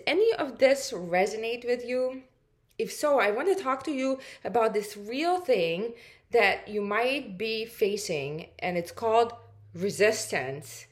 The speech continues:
Because if you think about it, there's really no downside in taking these steps, right? In exploring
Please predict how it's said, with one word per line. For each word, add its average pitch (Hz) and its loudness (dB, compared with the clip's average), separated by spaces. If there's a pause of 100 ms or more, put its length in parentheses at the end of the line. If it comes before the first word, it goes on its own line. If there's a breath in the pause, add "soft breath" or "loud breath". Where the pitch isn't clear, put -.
(380 loud breath)
Because 349 0 (440)
if 269 -8
you 311 -2
think 403 2
about 156 2
it, 165 0 (420 soft breath)
there's 233 0
really 320 6
no 233 4
downside 190 2 (100)
in 208 0
taking 269 2
these 170 -2
steps, - -6
right? 190 0
In 190 -4
exploring 262 -2